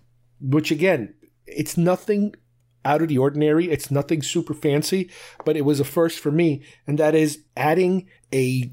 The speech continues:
neck, kind of like a thick, thick, you know, warm weather collar that goes around him. And that collar is not there when you have, you know, your basic Han Solo action figure body, you know, from Hoth.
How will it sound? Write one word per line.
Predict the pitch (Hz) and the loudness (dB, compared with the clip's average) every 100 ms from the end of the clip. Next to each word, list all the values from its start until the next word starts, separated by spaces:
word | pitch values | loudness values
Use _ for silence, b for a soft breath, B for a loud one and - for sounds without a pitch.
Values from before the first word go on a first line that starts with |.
| 120 | -4
neck, | 143 131 139 165 196 - - - - | 0 2 4 2 2 -2 -14 -14 -8
kind | 185 | -4
of | 185 | 0
like | 165 - | 0 -2
a | |
thick, | 117 - - 208 - - | -6 -8 -6 -6 -6 -20
thick, | - - 185 - - - | -20 -8 -8 -8 -20 -6
you | 151 | -4
know, | 110 | -2
warm | 107 147 175 156 | 0 2 2 0
weather | 143 151 | 0 0
collar | 151 - - 135 120 87 - _ B B B B - | -2 -4 -4 0 0 -2 -12 _ B B B B -2
that | 120 | 0
goes | 139 147 | 0 2
around | 165 151 139 147 143 | 2 2 2 2 0
him. | - 87 - _ b b _ | -4 -14 -14 _ b b _
And | 131 131 135 - | 0 0 -2 -10
that | - 117 127 143 156 - | -12 -4 0 0 0 -8
collar | - 202 208 165 135 127 131 b b b - | -4 0 4 4 4 2 0 b b b -2
is | 139 127 | 0 2
not | 156 156 - | 2 2 0
there | 165 240 123 98 | 2 2 2 0
when | 104 123 | -2 0
you | 127 139 | 0 -2
have, | 143 135 131 120 - - | 0 0 0 -4 -18 -4
you | 180 | -2
know, | 120 | 0
your | 117 127 | 0 -2
basic | 110 104 135 151 - 147 - - b b b - | -2 -2 0 2 0 0 -2 -14 b b b -8
Han | 151 143 | -2 0
Solo | 139 - 160 156 120 107 110 - - | 0 2 4 4 2 0 -4 -10 -2
action | 156 160 - | -2 0 -2
figure | 139 - 147 143 | -4 -2 0 2
body, | 127 135 131 131 | 2 2 2 0
you | 151 | 0
know, | 147 196 | -2 -2
from | 143 | -2
Hoth. | 131 247 240 - - | -2 0 0 -2 -12